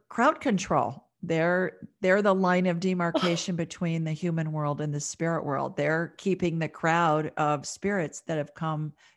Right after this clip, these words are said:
Speaker 1: to welcome the person to heaven.
Speaker 2: The bouncers.
Speaker 1: They're there to keep them. They're the, yeah, they're,
Speaker 2: <laughs>
Speaker 1: they're crowd control. Exactly. So they're there.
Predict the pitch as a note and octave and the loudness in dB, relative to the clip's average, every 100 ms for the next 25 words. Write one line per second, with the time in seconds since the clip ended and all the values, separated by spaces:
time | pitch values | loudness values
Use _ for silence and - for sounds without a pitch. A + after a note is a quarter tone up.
0 | - F3 D#3 C#3+ C#3+ D3+ C#3+ C#3+ D3 - | -8 -4 0 0 -2 -6 -4 -6 -8 -8
1 | C#3+ C#3 C3+ B2+ C3+ C#3+ G3 F3+ - C#3 | -8 -6 -10 -6 -4 -4 -4 -4 -6 -2
2 | G3+ F3+ G3 - E3 E3 E3+ D3+ D#3 D#3 | 2 2 2 2 4 4 0 -2 -2 -2
3 | D3+ D3 - E3 D3 - D3 C#3 C#3+ D3 | -2 -4 -6 -4 -4 -4 -4 -2 -4 -6
4 | - _ _ - G3 F#3+ - C4+ G#4+ B3 | -10 _ _ 0 0 0 -2 -4 -2 -2
5 | - E3+ F3+ - F3+ F3 F3+ - - A#3 | -2 -4 -8 -8 -8 -6 -8 -10 -6 -6
6 | C#4+ A3+ - D3+ C3 D#3 F#3 G3+ E3 C#3 | -6 -10 -6 -4 -4 -6 -8 -6 -8 -8
7 | C3+ _ _ _ - - _ _ - A#3 | -12 _ _ _ -20 -20 _ _ -6 -2
8 | A3+ B3 C#4 C4+ G#3 F#3+ F#3+ | 2 2 2 2 2 2 0